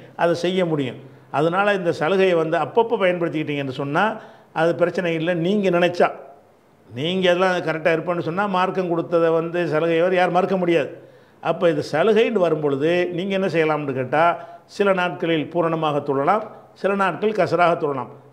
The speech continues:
கசராவே தொழுதுட்டு வந்தா உங்க லைஃப்லாம் மூணு வே-, மூணு வக்து தான் உங்களுக்கு வந்து என்ன செய்யும்? அந்த தொழுகிற மாதிரி வந்துரும்.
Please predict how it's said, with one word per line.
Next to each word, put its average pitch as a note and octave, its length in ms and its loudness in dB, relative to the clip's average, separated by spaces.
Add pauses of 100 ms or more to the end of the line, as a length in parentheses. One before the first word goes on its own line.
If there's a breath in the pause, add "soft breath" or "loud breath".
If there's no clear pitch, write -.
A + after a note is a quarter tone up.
(100)
கசராவே F3 760 2
தொழுதுட்டு F#3+ 320 2
வந்தா E3+ 300 2
உங்க E3+ 240 0
லைஃப்லாம் F#3 380 0
மூணு G#3+ 240 -2
வே-, G3+ 100 0
மூணு G3+ 260 -2
வக்து F#3 260 -2
தான் G#3 120 0
உங்களுக்கு F3+ 340 0
வந்து F#3 80 -2
என்ன F3 100 -2
செய்யும்? E3 400 -2 (320 loud breath)
அந்த D#3+ 200 0
தொழுகிற F#3 360 4
மாதிரி F#3 300 2
வந்துரும். E3+ 340 2